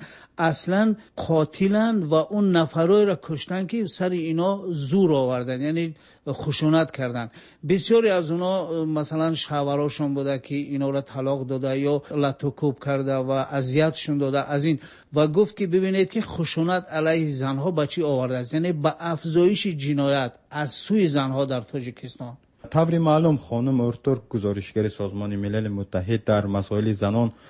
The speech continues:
Speaker 2: باز در شانزده کشور دیگر نیز بود. می‌توانید، اه، بگوید که او چه خصوصیت ویژهٔ خشونت علیه زنان در تاجیکستان در قیاس با دیگر کشورها را کشف کرده است؟
Speaker 1: در این نشست مطبوعاتی خانم اورتورک گفت که من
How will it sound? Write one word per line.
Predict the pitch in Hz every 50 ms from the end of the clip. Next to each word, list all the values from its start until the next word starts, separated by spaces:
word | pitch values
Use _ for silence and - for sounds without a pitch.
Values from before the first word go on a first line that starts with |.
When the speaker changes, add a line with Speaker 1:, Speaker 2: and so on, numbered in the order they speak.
| - _ _
Speaker 2:
باز | - 135 147 151 147
در | - 135 127 127 120 - -
شانزده | - - 127 123 120 113 139 143 135
کشور | 120 - 120 101 - 113 113 107 104
دیگر | 101 - 98 107 98 98 92
نیز | 92 95 95 90 95
بود. | 98 107 101 85 - - _ _ _ _ - - - - _ _
می‌توانید، | 156 170 170 - 180 175 175 170 170 165 160 135 123
اه، | 123 127 123 123 120
بگوید | 117 127 147 147 147 143 131 123
که | - - 131
او | 127 139 139
چه | 135 - - - - 165 175 165
خصوصیت | - - - 127 - 123 117 110 - 135 - -
ویژهٔ | 123 113 107 113 113 104 110 156 170 156
خشونت | - - 135 - - 117 113 117 113 110
علیه | - 110 110 113 113 107 107
زنان | 101 101 107 104 110 110 107
در | 98 101 98
تاجیکستان | 95 - - - 95 90 - - - 101 - - 117 117 107
در | 107 104
قیاس | 104 - - 117 113 104
با | - - 107 104
دیگر | 98 113 110 123 120
کشورها | 113 - - 98 - 98 90 95 95 92 95 101
را | 107 104 98 - - _ _
کشف | - - 117 101 - - -
کرده | - 90 87 90 87 92
است؟ | 90 92 - - - - - - 156
Speaker 1:
در | 147 151
این | 143 151 156 156
نشست | 147 - - 156 147 - -
مطبوعاتی | 160 151 143 143 147 147 147 147 147 143 - 175
خانم | 156 - 165 156 160 160 165
اورتورک | 156 151 143 - - 175 165 160
گفت | 156 170 170 156 -
که | 190 180
من | 170 165 165 170 165